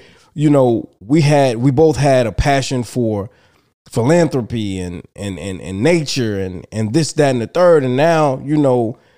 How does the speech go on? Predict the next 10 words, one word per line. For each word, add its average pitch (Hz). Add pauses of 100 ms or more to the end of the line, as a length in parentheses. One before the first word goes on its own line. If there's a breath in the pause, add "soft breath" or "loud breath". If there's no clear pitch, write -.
(360 soft breath)
I'm 156
on 143
a 131
different 139
path. 139
I'm, 147
I'm 156
about 120
the 101
money, 165